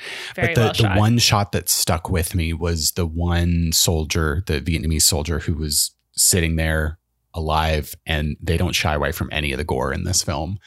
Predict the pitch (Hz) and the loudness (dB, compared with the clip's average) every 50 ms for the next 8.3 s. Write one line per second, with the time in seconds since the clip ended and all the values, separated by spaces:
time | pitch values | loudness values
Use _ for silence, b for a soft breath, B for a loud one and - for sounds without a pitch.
0 | B B B B B B B B - 87 - - 69 67 - _ _ _ _ _ | B B B B B B B B 0 0 2 2 0 -2 -4 _ _ _ _ _
1 | _ _ _ _ - - - - 101 85 82 80 80 92 95 - - - _ _ | _ _ _ _ -8 -2 0 2 2 4 4 2 2 2 0 -2 -6 -20 _ _
2 | - 87 87 87 - - 95 85 82 82 78 78 - _ _ _ _ _ _ _ | -4 0 2 2 2 2 2 0 0 -2 -4 -6 -8 _ _ _ _ _ _ _
3 | _ _ _ _ - - - - 87 85 80 82 78 78 78 78 78 69 82 76 | _ _ _ _ -10 -8 -2 0 2 2 2 0 -2 -2 -2 -2 0 0 -2 -2
4 | 69 69 - - - - 80 82 - - - 85 78 76 80 78 - 80 - - | -2 -2 -4 -4 -2 -2 -2 -2 -2 -4 -2 -2 -2 0 0 -2 -2 -4 -4 -2
5 | 73 71 - - _ - 90 87 90 87 87 82 - b b b b b b b | -4 -4 -6 -10 _ -6 -4 -2 -2 0 -2 -4 -6 b b b b b b b
6 | b b - 101 101 101 92 92 90 85 82 - _ _ _ _ - - 113 123 | b b 0 2 4 4 4 4 4 2 0 -2 _ _ _ _ -2 0 2 2
7 | 127 117 110 104 95 104 117 147 143 113 98 90 85 85 87 80 - - - 98 | 2 2 2 2 2 2 2 4 4 4 4 4 4 4 2 2 2 2 2 4
8 | 90 85 85 85 85 | 4 4 4 2 2